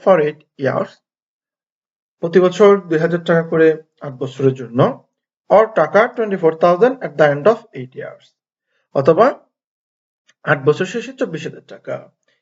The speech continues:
Assume you could earn eleven percent annually, এক্ষেত্রে আয়ের হার হচ্ছে এগারো পার্সেন্ট। আহ, which alternative should you choose? তাহলে এখান থেকে তুমি কোন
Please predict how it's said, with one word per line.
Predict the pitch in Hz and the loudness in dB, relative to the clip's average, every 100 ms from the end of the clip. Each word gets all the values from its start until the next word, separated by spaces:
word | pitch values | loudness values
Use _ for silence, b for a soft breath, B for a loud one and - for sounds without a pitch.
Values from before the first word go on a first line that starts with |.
| _ | _
Assume | 156 143 226 262 208 | -2 2 4 4 4
you | 202 | 4
could | 196 - 160 | 2 2 -2
earn | 180 180 | -2 -2
eleven | 151 160 170 | -2 -2 -4
percent | 170 175 156 | -6 -4 0
annually, | 147 165 240 285 | 4 2 2 -2
এক্ষেত্রে | 196 - 170 160 | -4 0 4 6
আয়ের | 160 143 135 | 6 2 -2
হার | 147 151 | -4 -6
হচ্ছে | 143 147 | -6 -2
এগারো | 139 131 | 2 2
পার্সেন্ট। | 131 131 - 254 403 _ _ _ - | 0 -12 -2 -2 -2 _ _ _ -4
আহ, | 139 147 | -2 0
which | 208 202 165 | -2 -2 0
alternative | 156 170 247 - | 2 0 -2 -6
should | 156 143 | -6 -4
you | 135 - | -6 0
choose? | 196 - - _ _ _ _ _ | 0 0 -6 _ _ _ _ _
তাহলে | 185 | 0
এখান | 190 196 | 0 2
থেকে | 196 247 | 2 2
তুমি | 254 202 | 2 -2
কোন | 190 202 208 247 | 0 0 0 -2